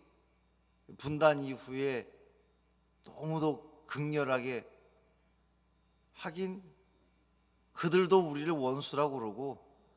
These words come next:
우리도 이 그 국방부에서 내는 지침 보면 이제 주 적이 북한으로 되어 있으니까 하여튼 뭐 서로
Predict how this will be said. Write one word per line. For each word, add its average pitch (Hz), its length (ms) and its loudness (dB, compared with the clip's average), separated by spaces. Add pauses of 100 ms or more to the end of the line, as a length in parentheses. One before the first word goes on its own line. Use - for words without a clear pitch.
(720)
우리도 143 640 -2 (680)
이 123 320 -8 (380)
그 117 340 -12 (260)
국방부에서 135 960 -2 (280)
내는 135 360 -4
지침 135 440 4
보면 120 420 -6 (760)
이제 110 220 -12 (640)
주 143 440 6
적이 123 540 0 (600)
북한으로 127 500 -2
되어 113 200 0
있으니까 98 520 -6
하여튼 156 260 -8
뭐 151 100 -4
서로 175 480 2